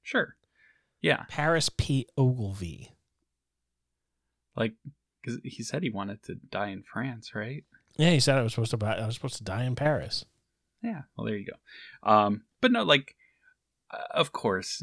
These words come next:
Speaker 1: he, he's a bit, you know, whatever. I'm, I'm not saying it was wonderful or great, but, like, the idea,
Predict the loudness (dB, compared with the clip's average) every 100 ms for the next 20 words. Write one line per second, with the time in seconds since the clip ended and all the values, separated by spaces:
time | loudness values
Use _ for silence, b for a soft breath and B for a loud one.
0 | -12 -8 -6 -4 -2 -2 -2 -2 0 -2
1 | -2 -4 -4 -4 -4 -2 0 -2 0 0
2 | 4 4 2 -2 -8 -10 -10 2 10 12
3 | 12 8 6 4 4 2 2 2 4 2
4 | 2 2 4 6 6 6 8 8 8 4
5 | B B B B 12 12 12 8 4 8
6 | 8 12 12 12 10 12 12 12 12 12